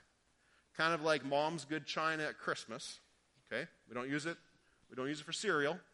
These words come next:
right? It's mom's good china at Christmas. Or if there's a room in the house that no one is allowed into,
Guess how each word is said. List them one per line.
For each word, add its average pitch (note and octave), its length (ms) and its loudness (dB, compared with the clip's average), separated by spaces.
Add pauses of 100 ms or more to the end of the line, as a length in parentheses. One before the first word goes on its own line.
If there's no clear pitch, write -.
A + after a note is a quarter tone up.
(680)
right? C3 160 -4 (640)
It's B2 200 -6
mom's D3+ 380 0
good E3 300 -4
china D#3+ 340 0
at D#3+ 100 -4
Christmas. - 580 -6 (880)
Or F#3+ 260 6
if F#3+ 180 4
there's F3+ 180 4
a F3+ 40 4
room F#3+ 260 6
in G#3+ 80 4
the G#3 100 6
house F3+ 300 6
that D#3 200 0
no E3+ 280 4
one G3+ 180 6
is F#3 100 4
allowed F3 340 6
into, D#3+ 340 -4